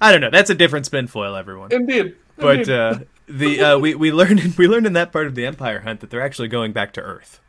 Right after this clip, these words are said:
Speaker 1: Um, the, the Fallen that Varix is sending to, uh, Mithrax in House Light. And it's really interesting. He's called Varix the Loyal. He's changed sides four different times now. Five different
Speaker 2: Mm-hmm.
Speaker 1: times now.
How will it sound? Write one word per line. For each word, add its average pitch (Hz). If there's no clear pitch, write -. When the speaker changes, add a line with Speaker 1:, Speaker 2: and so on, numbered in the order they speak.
Speaker 1:
Um, 98
the, 110
the 101
Fallen 107
that 104
Varix 104
is 104
sending 104
to, 104
uh, 98
Mithrax 107
in 101
House 104
Light. 101
And 143
it's 143
really 214
interesting. 135
He's 160
called 269
Varix 190
the 156
Loyal. 131
He's 269
changed 214
sides 151
four 170
different 143
times 123
now. 92
Five 294
different 165
Speaker 2:
Mm-hmm. 180
Speaker 1:
times 214
now. 98